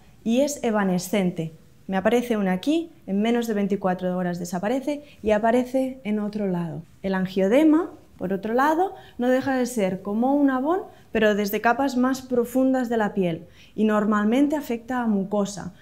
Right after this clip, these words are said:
Y pues por eso que es típico de labios, de ojos, de orejas o de algunas otras partes de capas más profundas de la piel. Y es una enfermedad que le llamamos crónica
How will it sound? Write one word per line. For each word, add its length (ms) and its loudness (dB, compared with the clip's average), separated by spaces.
Y 80 -4
pues 280 -2
por 160 0
eso 220 -2
que 80 -2
es 120 -4
típico 400 -2
de 80 2
labios, 640 2
de 140 4
ojos, 680 -2
de 100 -4
orejas 640 -4
o 60 -8
de 80 -2
algunas 440 -4
otras 340 -8
partes 400 -4
de 240 -2
capas 380 -2
más 200 -4
profundas 580 -4
de 80 -8
la 140 -8
piel. 320 -10
Y 60 -4
es 100 -2
una 140 -2
enfermedad 540 -2
que 120 -10
le 100 -4
llamamos 520 -2
crónica 580 -2